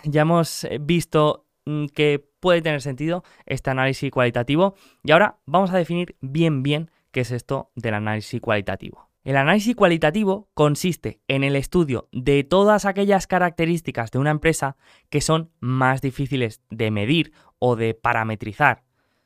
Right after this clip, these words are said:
Aspectos como la calidad del equipo directivo, la cultura de la empresa o la lealtad de los clientes serían algunos de los aspectos que aumentan el valor de la empresa, pero que son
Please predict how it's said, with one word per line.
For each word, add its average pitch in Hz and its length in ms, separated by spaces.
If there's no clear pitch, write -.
Aspectos - 480
como 123 340
la 110 240
calidad 123 500
del 110 120
equipo 123 320
directivo, 165 560
la 123 260
cultura 123 380
de 131 80
la 123 80
empresa 165 560
o 175 200
la 170 200
lealtad 165 600
de 123 140
los 120 200
clientes 165 540
serían 226 320
algunos 202 440
de 143 160
los 135 200
aspectos 165 720
que 117 480
aumentan 127 800
el 113 180
valor 110 280
de 135 60
la 139 80
empresa, 165 440
pero 147 260
que 143 80
son 175 280